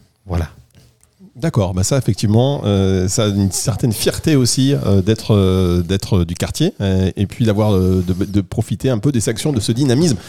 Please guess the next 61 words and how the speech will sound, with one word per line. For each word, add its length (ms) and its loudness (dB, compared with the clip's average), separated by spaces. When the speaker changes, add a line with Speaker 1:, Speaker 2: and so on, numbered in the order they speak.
Speaker 2:
parce 100 -4
que 80 0
c'est, 280 -2
on 120 0
le 100 4
voit 200 2
d'ailleurs 240 2
au 40 2
travers 280 0
de 40 -6
ces 200 -2
émissions 280 -2
et 40 0
ces 100 -2
podcasts 340 -2
de 60 -4
Parole 200 0
Partagée 320 -2
à 40 0
Nice, 220 0
chaque 200 -2
quartier, 280 0
chaque 220 0
asso 180 2
représente 580 2
le 100 -2
dynamisme 680 2
de, 400 2
bah, 140 0
de, 240 -2
de, 320 -4
du 160 -8
quartier, 720 0
des 80 -4
personnes 280 0
qui 140 -4
y 60 0
sont 140 -4
issues, 420 2
avec 180 -2
parfois 300 -2
une 100 0
image, 300 0
euh, 760 -2
de 60 0
quartier 280 -4
pas 120 -6
toujours 240 -2
très 100 -4
positive, 420 -2
mais 60 -2
là 80 2
en 80 2
l'occurrence 540 0
c'est 140 -4
que 100 0
du, 340 0
c'est 160 -2
que 140 -2
du 100 -4
positif. 560 -2